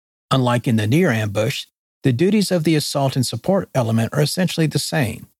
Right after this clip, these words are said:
Both fire into the kill zone, but neither element enters or clears through the kill zone.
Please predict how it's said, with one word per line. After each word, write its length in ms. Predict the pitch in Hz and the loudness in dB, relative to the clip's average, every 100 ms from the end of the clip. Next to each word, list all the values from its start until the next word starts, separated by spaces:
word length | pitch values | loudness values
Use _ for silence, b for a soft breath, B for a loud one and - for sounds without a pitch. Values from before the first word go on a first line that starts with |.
| _ _ _ _ | _ _ _ _
Both 200 | - 123 | 0 2
fire 260 | - 165 156 | 2 2 2
into 240 | 127 151 | 2 2
the 120 | 190 196 | 2 0
kill 280 | - 202 | 0 2
zone, 380 | 170 120 110 117 | 2 2 2 0
but 120 | 120 107 | 0 0
neither 340 | 117 147 165 | 2 2 2
element 400 | - 139 143 131 | 2 2 2 2
enters 340 | 143 135 139 | 2 2 2
or 120 | - 139 | 0 -2
clears 480 | - 139 117 123 - | 0 0 2 0 -4
through 220 | - 165 175 | 0 2 2
the 100 | 120 | 0
kill 240 | - 87 | -2 -4
zone. 340 | - - - | -4 -8 -10